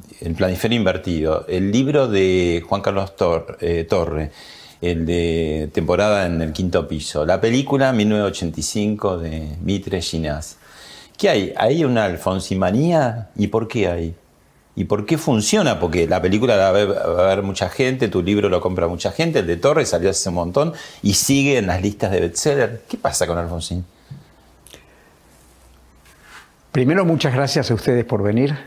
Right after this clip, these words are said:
Speaker 1: Ujú.
Speaker 2: Este, yo creo que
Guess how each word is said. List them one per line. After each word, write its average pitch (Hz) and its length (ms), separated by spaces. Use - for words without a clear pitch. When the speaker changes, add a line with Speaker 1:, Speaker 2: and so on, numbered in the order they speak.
Speaker 1:
Ujú. 98 160
Speaker 2:
Este, 95 760
yo 180 220
creo 202 320
que 139 560